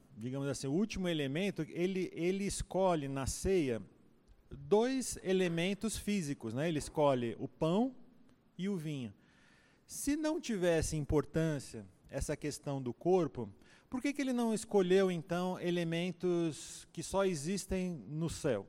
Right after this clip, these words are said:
que a gente nem tem contato, elementos espirituais, não é verdade? Mas ele escolhe elementos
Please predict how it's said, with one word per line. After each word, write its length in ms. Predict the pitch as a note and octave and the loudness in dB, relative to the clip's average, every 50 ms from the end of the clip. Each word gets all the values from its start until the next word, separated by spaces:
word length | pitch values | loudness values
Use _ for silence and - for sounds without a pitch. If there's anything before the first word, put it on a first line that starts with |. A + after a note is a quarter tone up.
| - - - - | -12 -20 -10 -8
que 80 | C#3 | -6
a 20 | B2 | -4
gente 280 | C3 C#3 C#3+ - - D3 | -4 -4 -6 -6 -6 -6
nem 140 | D3+ E3 D#3+ | -6 -6 -6
tem 160 | - D3+ D3 | -6 -8 -8
contato, 460 | B2+ D3 C#3+ C3 - C3 A#2 A2+ - | -6 -6 -6 -6 -4 -4 -4 -2 -2
elementos 500 | C#3+ D3+ D#3 D#3 E3 F3+ F#3+ - - D3+ | 0 0 0 0 0 0 -2 -2 -4 -4
espirituais, 880 | E3+ D#3 - - E3+ D#3+ D#3 D3 - - C3+ A2+ G#2+ G2+ F#2+ - - - - G2 G2+ G2+ | -4 -4 -4 -2 -2 0 0 -2 -2 -2 0 0 0 -2 -6 -10 -14 -18 -18 -18 -14 -10
não 80 | G#2+ B2 | -8 -6
é 60 | B2+ | -6
verdade? 440 | A#2 B2+ B2+ C3 D3+ D#3 C#3+ - - - - - - - - - - _ | -6 -6 -4 -2 -2 -2 -4 -6 -12 -20 -20 -20 -20 -20 -20 -20 -16 _
Mas 220 | - D3 D#3 C#3+ E3 | -4 -2 0 2 2
ele 140 | G3 G#3 G#3+ | 2 0 0
escolhe 420 | - - - F3+ F#3 G#3 A3+ A3+ | -2 -4 -2 0 0 2 2 2
elementos 840 | G#3+ G3+ G3+ F#3 F3 E3+ F3 F#3+ G3 - - A3+ A#3+ A#3 - - | 2 2 0 -2 -2 -4 -4 -6 -8 -8 -8 -8 -8 -8 -10 -14